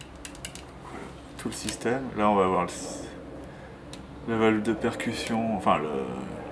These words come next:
ce qui a percuté le, la valve, donc on le voit bien là. Hop, ça part en avant.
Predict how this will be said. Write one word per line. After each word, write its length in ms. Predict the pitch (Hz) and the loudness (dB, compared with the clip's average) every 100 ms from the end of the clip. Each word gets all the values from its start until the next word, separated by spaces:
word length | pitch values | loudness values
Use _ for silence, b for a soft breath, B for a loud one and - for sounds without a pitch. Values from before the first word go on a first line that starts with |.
| - - - - - - | -8 -8 -10 -12 -12 -10
ce 120 | - | -6
qui 60 | - | -6
a 40 | |
percuté 520 | - 113 - - - | -2 -2 -2 -8 -6
le, 1040 | 113 - - - - - - - - - 120 | -6 -6 -8 -8 -8 -8 -8 -8 -8 -4 -2
la 40 | |
valve, 300 | 131 135 156 | 4 6 6
donc 300 | 131 - 80 - | 4 -2 -4 -4
on 120 | 62 | -4
le 80 | 67 101 | -4 -2
voit 100 | 101 | -2
bien 220 | 117 117 | 0 0
là. 160 | 87 - - - - - | 0 0 -2 2 2 4
Hop, 160 | 98 98 - | 0 -2 -4
ça 200 | - - - | -4 -2 0
part 100 | 117 | 2
en 80 | 117 | 2
avant. 360 | 104 98 - | 2 2 0